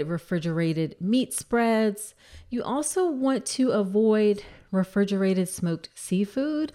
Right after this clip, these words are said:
like, uh, smoked salmon, because that may have listeria. It could be contaminated with listeria.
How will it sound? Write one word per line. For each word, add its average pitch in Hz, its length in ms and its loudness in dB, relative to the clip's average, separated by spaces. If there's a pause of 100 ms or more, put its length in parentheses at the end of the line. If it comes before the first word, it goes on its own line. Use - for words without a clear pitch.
(100)
like, 160 340 0
uh, 151 200 -2
smoked 165 340 0
salmon, 226 720 2
because 175 420 -2
that 151 340 -2
may 180 180 2
have 202 380 4
listeria. 214 880 2
It 196 100 -2
could 165 220 -2
be 175 120 -2
contaminated 180 840 2
with 175 200 -2
listeria. 196 760 0